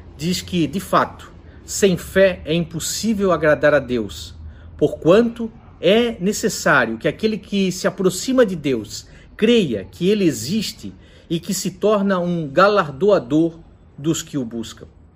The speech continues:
As nossas traduções da Bíblia para o português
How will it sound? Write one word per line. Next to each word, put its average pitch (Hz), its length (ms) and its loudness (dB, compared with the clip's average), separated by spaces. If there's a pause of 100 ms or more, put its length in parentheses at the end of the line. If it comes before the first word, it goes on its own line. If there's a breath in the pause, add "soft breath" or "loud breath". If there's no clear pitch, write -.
(1200 loud breath)
As 151 160 2
nossas 196 340 2
traduções 160 500 -2
da 127 140 0
Bíblia 120 560 -4 (160)
para 143 300 4
o 123 60 2
português 127 920 -4